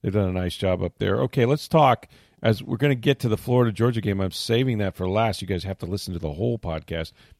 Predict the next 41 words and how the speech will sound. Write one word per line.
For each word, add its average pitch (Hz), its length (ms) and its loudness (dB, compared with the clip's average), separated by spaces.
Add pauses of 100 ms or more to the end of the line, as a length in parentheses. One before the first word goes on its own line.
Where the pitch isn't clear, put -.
not 107 100 -6
gonna 117 120 -4
go 95 60 -2
straight 87 320 -4
to 82 100 -8
the 82 60 -6
Gators 76 380 -8
here 80 140 -6
just 71 260 -10
yet. 85 180 -4 (400)
But 113 380 2
let's 170 240 0
talk 226 180 2
just 196 180 -2
quickly 151 300 2
about 127 300 4
U 135 160 2
S 113 200 2
F 110 300 2
because, 110 640 2 (600)
um, 107 540 2 (460)
look, 156 200 2
Alex 196 300 6
Golish's 165 500 2
team 151 280 0
had 117 140 2
given 139 200 2
up 123 120 0
a 104 40 -2
ton 151 220 2
of 139 80 0
points 139 480 -2
in, 101 260 -6
in, 104 340 -8
in 98 120 -8
two 143 160 -4
previous 139 360 -2
games, 120 480 -2
and 98 140 0
yet, 113 320 0 (460)
uh, 95 460 2